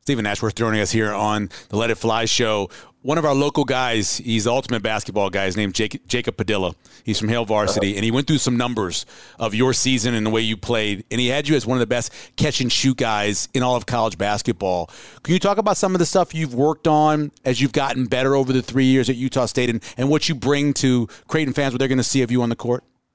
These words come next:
Speaker 2: Yeah, I mean, I hope that Creighton fans are gonna see me knocking down a lot of threes and,
Speaker 1: <laughs>
Speaker 2: um, you know, taking a lot of open threes. That's something that by watching Creighton basketball, I've recognized that they make the extra pass, the go-to guy is that open guy in transition and all those types of things. And so,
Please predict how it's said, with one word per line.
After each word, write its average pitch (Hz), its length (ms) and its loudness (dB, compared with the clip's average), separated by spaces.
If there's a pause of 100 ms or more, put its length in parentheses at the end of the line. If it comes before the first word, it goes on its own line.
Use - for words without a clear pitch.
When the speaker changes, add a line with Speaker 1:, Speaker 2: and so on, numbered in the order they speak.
(760)
Speaker 2:
Yeah, 139 280 2
I 113 100 0
mean, 120 300 2
I 113 120 0
hope 127 240 2
that 127 120 2
Creighton 123 260 0
fans 123 260 2
are 127 60 4
gonna 117 160 2
see 123 180 0
me 120 120 2
knocking 117 340 0
down 117 160 0
a 113 80 2
lot 113 180 4
of 113 120 -4
threes 123 400 2
and, - 280 0 (200)
Speaker 1:
<laughs> - 180 -14
Speaker 2:
um, 104 480 0 (220)
you 110 100 -2
know, 107 120 2
taking 123 380 0
a 123 60 4
lot 120 180 4
of 113 80 2
open 123 360 2
threes. 98 300 0
That's 107 200 2
something 107 300 -2
that 101 320 2 (320)
by 151 120 2
watching 110 400 0
Creighton 104 260 0
basketball, 101 360 0
I've 98 140 2
recognized 98 580 -2
that 98 320 0 (440)
they 110 100 2
make 110 220 0
the 107 100 4
extra 110 220 0
pass, 107 400 -2
the 107 140 -2
go-to 107 340 0
guy 104 260 2
is 98 120 -2
that 101 160 2
open 104 320 2
guy 101 220 2
in 98 120 0
transition 101 580 0
and 101 100 0
all 101 140 4
those 98 160 2
types 101 220 -2
of 95 120 -6
things. 101 380 0
And 92 160 -4
so, 92 340 0